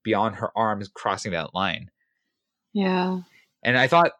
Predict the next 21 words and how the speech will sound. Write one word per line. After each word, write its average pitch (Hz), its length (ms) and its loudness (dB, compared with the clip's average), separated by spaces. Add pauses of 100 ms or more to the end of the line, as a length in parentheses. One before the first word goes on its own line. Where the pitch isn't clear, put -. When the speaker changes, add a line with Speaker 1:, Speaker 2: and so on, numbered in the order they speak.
Speaker 1:
all 165 340 8
that, 127 360 4
like, 92 260 0
is 107 160 -4
just - 320 0
so 135 200 4
meticulous 127 840 0
and 92 160 -4
so 123 180 0
well 117 160 2
crafted. 95 640 0 (100)
And, 87 360 -4 (280)
and 120 200 -2 (120)
that's 143 200 0
not 135 120 2
even 90 160 0
to - 80 -12
talk 120 240 2
about, 90 240 -2
like, 87 260 -4
the, 92 280 0